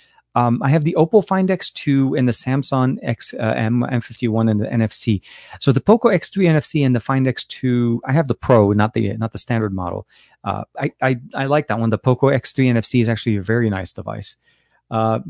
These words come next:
good morning, Gary. Gary the fireman's in the comments. Good morning, sir. Welcome back. Hope you're doing well. Um,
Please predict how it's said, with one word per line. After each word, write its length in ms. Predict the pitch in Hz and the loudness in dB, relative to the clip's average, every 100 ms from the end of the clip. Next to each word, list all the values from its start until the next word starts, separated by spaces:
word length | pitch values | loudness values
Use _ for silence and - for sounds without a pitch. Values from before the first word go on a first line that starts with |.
| 160 | 0
good 160 | 135 123 | 0 4
morning, 380 | 139 143 147 | 4 4 2
Gary. 360 | 127 139 135 135 | 2 2 2 0
Gary 260 | 123 139 143 | 0 0 0
the 80 | |
fireman's 500 | 131 131 127 127 120 | -2 0 0 0 0
in 100 | 123 | 0
the 60 | 120 | 0
comments. 380 | - 120 120 110 | 0 -2 0 -2
Good 200 | 123 113 | -2 0
morning, 260 | 113 117 | 0 0
sir. 240 | 107 113 113 | 0 0 2
Welcome 300 | 113 110 104 | 2 0 -2
back. 260 | 104 110 | -2 -4
Hope 160 | 110 104 | -4 -2
you're 80 | 110 | -2
doing 280 | 104 98 98 | -2 -2 -2
well. 340 | 110 110 107 _ _ _ _ - | -2 -2 -4 _ _ _ _ -2
Um, 500 | 110 107 104 101 - | 0 2 2 0 -4